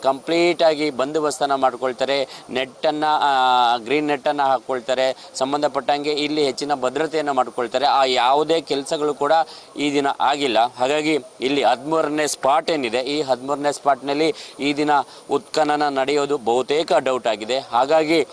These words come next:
ಮುಂದಿನ ಸ್ಪಾಟ್ ಏನಿದೆ ಅಂದ್ರೆ ಹದಿನಾಲ್ಕು ಸ್ಪಾಟ್ ನಂಬರ್, ಆ, ಫೋರ್ಟೀನಲ್ಲಿ, ಆ, ಉತ್ಖನನ ಪ-, ಕೆಲಸವನ್ನ ಅಥವಾ ಅವಶೇಷಗಳನ್ನ ಹುಡ್ಕೋಕೆ, ಮೃತದೇಹಗಳ ಅವಶೇಷಗಳನ್ನ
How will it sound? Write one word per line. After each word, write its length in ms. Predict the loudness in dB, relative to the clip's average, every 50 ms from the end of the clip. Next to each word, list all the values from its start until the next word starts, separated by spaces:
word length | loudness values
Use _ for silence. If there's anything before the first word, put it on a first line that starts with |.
| -12 -20 -20 -18 -10 -4
ಮುಂದಿನ 360 | -4 -2 0 0 0 2 0
ಸ್ಪಾಟ್ 360 | 0 0 2 2 2 2 2 0
ಏನಿದೆ 260 | -2 -2 0 2 2
ಅಂದ್ರೆ 340 | 2 2 2 0 0 -2 -4 -8 -20 -20 -20 -14 -8 -4
ಹದಿನಾಲ್ಕು 580 | -4 -2 -2 0 2 2 2 0 0 -2 -4 -6
ಸ್ಪಾಟ್ 360 | -4 0 2 2 2 0 0
ನಂಬರ್, 640 | -2 -2 0 0 0 0 0 0 -6 -10 -4 4 4
ಆ, 360 | 6 6 6 6 6 4 4
ಫೋರ್ಟೀನಲ್ಲಿ, 800 | 0 -2 0 2 2 2 2 2 0 0 0 0 2 2 2 2 0 -4 -12 -20 -20 -20 -20 -20 -16 -6 0 2
ಆ, 220 | 4 6 6 4
ಉತ್ಖನನ 520 | 4 2 -2 -4 -2 0 0 2 2 0 0
ಪ-, 140 | 0 2 2 2 0
ಕೆಲಸವನ್ನ 600 | 0 -2 -4 -2 0 0 0 0 0 0 2 0
ಅಥವಾ 520 | 0 0 -2 -2 -2 -2 0 2 2 4
ಅವಶೇಷಗಳನ್ನ 800 | 4 4 4 2 2 0 -2 -2 -2 0 -2 -2 -2 -2 0 0
ಹುಡ್ಕೋಕೆ, 520 | 0 0 -2 -4 -2 0 0 0 0 -2 -4
ಮೃತದೇಹಗಳ 680 | -2 -2 -2 -2 -2 0 0 0 0 2 2 2 4
ಅವಶೇಷಗಳನ್ನ 720 | 4 4 4 4 2 2 0 0 0 0 0 -2 -2 0 0